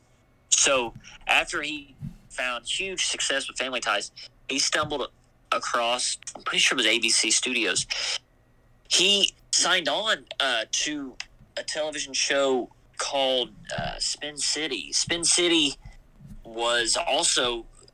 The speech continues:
so the guy that produced and created Family Ties, Gary Goldberg, he was shooting this little show called Spin City, and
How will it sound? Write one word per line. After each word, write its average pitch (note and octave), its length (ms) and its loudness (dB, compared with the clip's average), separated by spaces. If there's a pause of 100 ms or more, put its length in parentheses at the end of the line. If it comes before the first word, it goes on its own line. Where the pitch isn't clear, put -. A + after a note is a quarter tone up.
(460)
so D3 240 0
the C3 80 -4
guy C3+ 380 4 (100)
that A#2 200 -4 (340)
produced C3 580 -2
and A2+ 100 -8
created G#2+ 480 2 (200)
Family A#2+ 260 -2
Ties, - 360 2 (680)
Gary C3 400 4 (460)
Goldberg, A#2+ 640 0 (340)
he A#2+ 140 -6
was D#3+ 120 2
shooting C#3 240 4
this B2 180 2
little A#2+ 220 2
show C3 360 4
called G#2 300 2
Spin G#2+ 360 2
City, G#2 640 0
and G#2+ 420 6